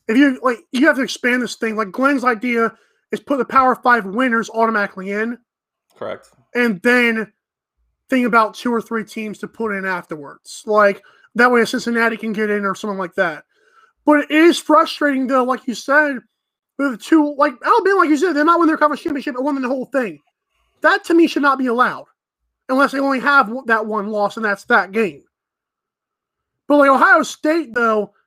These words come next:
Speaker 1: you're right. Like, they're getting the same treatment, and rightfully so. But eventually, to me, resume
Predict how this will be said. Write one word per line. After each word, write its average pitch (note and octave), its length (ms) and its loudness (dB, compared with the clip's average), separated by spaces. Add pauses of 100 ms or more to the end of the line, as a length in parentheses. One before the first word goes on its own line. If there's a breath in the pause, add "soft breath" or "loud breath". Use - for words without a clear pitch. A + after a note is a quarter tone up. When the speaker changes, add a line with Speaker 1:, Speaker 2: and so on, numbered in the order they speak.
(180)
Speaker 1:
you're D#4+ 160 0
right. E4+ 220 4
Like, A#3+ 160 -4
they're C#4 100 0
getting C#4+ 180 -2
the C4+ 80 -4
same C#4 300 -4
treatment, C#4 400 -6
and D4 180 -2 (240)
rightfully G4 460 2
so. C4+ 640 -2 (500)
But D4 80 -2
eventually, E4 640 -4
to - 180 -10
me, C#4+ 280 -4
resume B3 720 -6